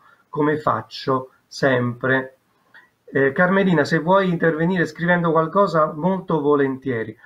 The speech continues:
Abbiamo con noi Carmelina Colantuono, per, per l'appunto, erede della, di Zifelice e della sua grande famiglia.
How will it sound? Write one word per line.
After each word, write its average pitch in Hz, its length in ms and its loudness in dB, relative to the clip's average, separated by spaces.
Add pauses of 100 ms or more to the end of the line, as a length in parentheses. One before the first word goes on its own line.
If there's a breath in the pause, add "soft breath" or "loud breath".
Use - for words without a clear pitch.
(100)
Abbiamo 143 340 2
con 131 100 -2
noi 147 140 -2
Carmelina 127 480 -4
Colantuono, 127 600 -4
per, - 180 -12 (240 soft breath)
per 139 160 0
l'appunto, 127 680 -4 (200 loud breath)
erede 147 500 2
della, 131 280 0
di 135 180 -8
Zifelice 143 720 -6
e 123 60 -6
della 123 240 -4
sua 135 180 -4
grande 135 380 -2
famiglia. 113 640 -8